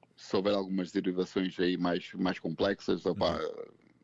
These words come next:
Speaker 1: sim, mas, eh, e depende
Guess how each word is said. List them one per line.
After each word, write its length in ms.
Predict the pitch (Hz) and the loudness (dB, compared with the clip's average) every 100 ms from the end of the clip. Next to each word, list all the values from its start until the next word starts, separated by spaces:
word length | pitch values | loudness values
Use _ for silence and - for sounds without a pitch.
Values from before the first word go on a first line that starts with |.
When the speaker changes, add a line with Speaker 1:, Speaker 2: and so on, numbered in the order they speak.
| _ _ _ _ _ | _ _ _ _ _
Speaker 1:
sim, 300 | - - 78 | -8 -2 0
mas, 320 | 80 92 - - - - - - - - - - - | 2 0 0 -8 -20 -18 -18 -18 -20 -20 -20 -20 -8
eh, 240 | - 80 | -2 0
e 80 | 90 | 0
depende 400 | 92 - 92 90 | 0 0 0 0